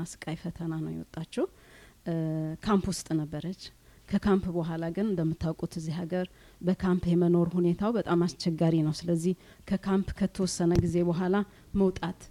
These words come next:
ግድ ይላቸዋል። ስለዚህ፣ እ፣ አንድ ወንድም፣ እ፣ እሱ ጋር መታ፣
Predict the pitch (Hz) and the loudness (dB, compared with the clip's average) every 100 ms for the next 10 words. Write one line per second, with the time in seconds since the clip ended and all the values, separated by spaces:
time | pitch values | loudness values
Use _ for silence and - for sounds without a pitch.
0 | 180 165 139 156 143 147 - 143 151 - | -2 -2 0 -4 -4 -6 -8 -8 -8 -10
1 | - - - - - - 190 180 165 202 | -18 -20 -20 -20 -20 -10 0 2 4 4
2 | 202 - - - 170 165 160 156 190 165 | 4 0 -20 -8 -4 -2 -2 -6 -8 -12
3 | - - 180 190 180 170 170 208 339 - | -18 -6 2 4 6 6 4 6 4 2
4 | - - - 160 160 156 - 190 180 165 | -16 -12 -8 -6 -6 -6 -6 -2 0 2
5 | 170 | 0